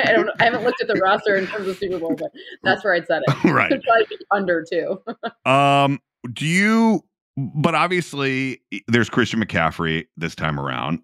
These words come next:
Speaker 2: There's also, uh, Mister Not Irrelevant Anymore, uh, Brock Purdy. But to me, a significant difference is the Chiefs'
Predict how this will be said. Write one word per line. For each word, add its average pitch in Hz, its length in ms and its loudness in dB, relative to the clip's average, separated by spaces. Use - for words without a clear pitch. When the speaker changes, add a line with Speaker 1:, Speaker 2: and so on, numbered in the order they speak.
Speaker 2:
There's 90 180 2
also, 92 580 0
uh, 80 420 2
Mister 87 640 0
Not 87 400 0
Irrelevant 82 560 -2
Anymore, 76 680 -6
uh, 82 320 0
Brock 82 320 0
Purdy. 107 460 4
But 135 220 0
to 156 100 0
me, 208 360 2
a 143 180 4
significant 120 1040 0
difference 101 680 0
is 104 200 2
the 113 100 0
Chiefs' - 460 0